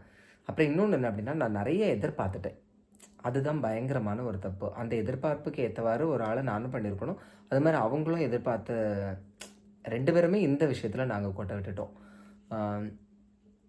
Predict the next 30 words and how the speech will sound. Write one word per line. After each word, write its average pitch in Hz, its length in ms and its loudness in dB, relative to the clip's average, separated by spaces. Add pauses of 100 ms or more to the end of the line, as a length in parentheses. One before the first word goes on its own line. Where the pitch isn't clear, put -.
(200)
அவங்களும் 151 380 2
எதிர்பார்ப்புகளை 123 640 2
கரெக்டா 120 380 0
முன்னாடியே 110 340 -2
சொல்லியிருக்கலாம், 113 640 -4
நானும் 120 320 -2
கரெக்டா 110 220 -2
சொல்லியிருக்கலாம். 113 580 -4 (420)
ஆ, 110 240 0
சரி 123 200 -2
நம்ம 117 200 0
பேசி, 156 400 0
இங்க 139 300 -2
ஒரு 123 160 0
பெரிய 135 280 0
பிரச்சனை 120 340 -6
என்ன 110 120 -2
தெரியுமா? 104 340 -2 (1120)
ஆ, 127 180 6
ரெண்டு 147 300 4
வீட்லயுமே 120 360 0
பெரியவங்க 147 420 2
வந்து 117 180 -2
பேசிட்டாங்க 123 920 -2
அப்படிங்கிறதுனால 135 580 2
ரெண்டு 135 320 0
பேரும் 131 200 4
என்ன 131 120 -2
பண்ணிக்கிட்டோம், 107 500 -4 (800)
ஒத்துக்கிட்டோம். 135 480 0